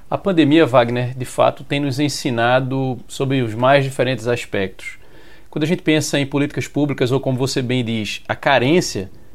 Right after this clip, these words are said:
de políticas públicas, a gente pode resumir isso em desigualdade social. O custo da desigualdade social.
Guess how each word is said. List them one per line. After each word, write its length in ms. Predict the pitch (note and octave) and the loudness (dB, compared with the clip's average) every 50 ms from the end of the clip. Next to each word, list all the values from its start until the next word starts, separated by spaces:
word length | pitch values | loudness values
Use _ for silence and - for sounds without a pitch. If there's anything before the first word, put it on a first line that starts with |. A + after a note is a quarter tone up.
| - - - | -16 -10 -6
de 140 | B2 A#2 | -4 -4
políticas 480 | C3 - B2+ B2 C3 B2+ - B2+ A2+ - | -2 0 0 0 0 0 -2 -6 -6 -6
públicas, 580 | - - D3 E3 D#3+ D3+ D3 - A2 - - - - - - - - - - - - - - - | 0 2 4 4 4 4 2 -2 -6 -8 -10 -14 -16 -18 -18 -18 -18 -18 -18 -18 -18 -14 -8 -6
a 60 | B2+ | -4
gente 180 | C3+ F3 - | -4 -4 0
pode 480 | - E3+ D#3+ D#3+ D#3+ D3+ E3+ F3 E3+ E3+ - | 4 6 6 6 6 4 2 2 0 0 -4
resumir 680 | - G#2 C3 F3+ G3+ E3 D#3+ F#3 D#3+ D3+ D3+ C#3+ C3+ C#3 | -2 4 6 6 6 6 4 4 6 8 8 8 8 8
isso 320 | D#3 D#3+ - - - G#3 G3 - - - - - - - - - - | 6 4 2 -4 -8 -10 -12 -12 -16 -16 -16 -16 -16 -16 -16 -6 0
em 120 | - D3+ D#3+ | 0 0 2
desigualdade 760 | D3 D#3 D3 E3+ F#3 D#3+ F#3 F3 D#3 C3 D3+ D3+ D#3+ E3+ D#3+ | 2 0 0 2 4 6 6 6 6 6 6 6 6 6 4
social. 680 | - - F#3+ F3+ - - - F#3 C3 A2 G2 F#2+ G2 - - - - - - - - - - - - | 2 2 2 2 2 2 2 4 4 4 4 2 -2 -6 -14 -18 -18 -18 -18 -18 -18 -18 -18 -10 -6
O 100 | - F3+ | -4 -4
custo 640 | - - - - F#3+ A#3 B3 G3+ - - - B3 B3 A#3+ - - - - - | -4 -4 -4 -2 0 0 0 0 -2 -4 -4 -6 -6 -6 -10 -16 -18 -16 -10
da 180 | - B2+ D3+ D3+ | 0 4 4 4
desigualdade 760 | C#3+ C3 B2+ C3 E3 D3+ D3+ D#3+ C#3+ C3 A#2 A#2+ B2+ B2+ B2 | 4 4 4 4 4 6 8 6 8 8 8 8 8 8 6
social. 600 | - - C3+ B2 - - - A#2 G2+ F#2+ G2 - | 2 -2 -4 -4 -2 -2 2 2 2 2 0 -4